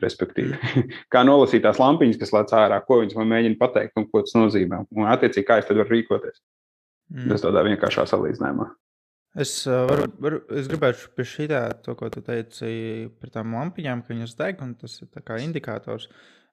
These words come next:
Speaker 2: Ām, bet, ā, varbūt mēs iepriekšējā tēmā ik pa laikam pieskaramies par tehnoloģijām.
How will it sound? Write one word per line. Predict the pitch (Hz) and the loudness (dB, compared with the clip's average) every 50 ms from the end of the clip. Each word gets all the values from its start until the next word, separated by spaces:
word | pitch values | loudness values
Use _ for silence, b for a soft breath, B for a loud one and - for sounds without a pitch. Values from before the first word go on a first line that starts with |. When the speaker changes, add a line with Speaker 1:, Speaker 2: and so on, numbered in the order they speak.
| _ - | _ -10
Speaker 2:
Ām, | 117 113 113 113 113 117 117 117 113 113 113 113 113 _ _ _ _ _ _ _ _ _ - - - | -8 -8 -6 -6 -6 -8 -8 -8 -8 -10 -12 -14 -16 _ _ _ _ _ _ _ _ _ -16 -4 -2
bet, | 127 127 127 - - | -2 -2 -2 -4 -2
ā, | 131 123 123 123 120 117 110 - - - _ - - - - | 0 2 2 2 0 0 -2 -6 -14 -20 _ -20 -20 -8 -6
varbūt | 170 190 180 156 131 - - _ - - | -4 -2 0 -2 -2 -4 -6 _ -18 -14
mēs | 120 127 - - - 160 | -14 -14 -14 -4 -2 -2
iepriekšējā | 160 165 - 113 113 - 110 107 107 107 - - _ - | -2 0 -2 -6 -6 -6 -8 -8 -8 -10 -12 -14 _ -6
tēmā | 127 123 123 131 135 127 117 110 113 - - - 180 | -4 -4 -4 -6 -8 -10 -10 -10 -12 -16 -16 -12 -12
ik | 170 170 _ | -12 -12 _
pa | - 110 113 | -8 -6 -6
laikam | 127 - - 120 113 | -6 -8 -10 -12 -8
pieskaramies | 123 117 113 - - 117 117 113 113 - - | -8 -8 -8 -8 -10 -10 -8 -10 -10 -10 -12
par | 117 113 | -14 -8
tehnoloģijām. | - 156 165 - 151 131 123 120 117 120 120 117 117 117 120 | -6 -6 -6 -6 -8 -8 -6 -8 -6 -6 -6 -6 -6 -6 -8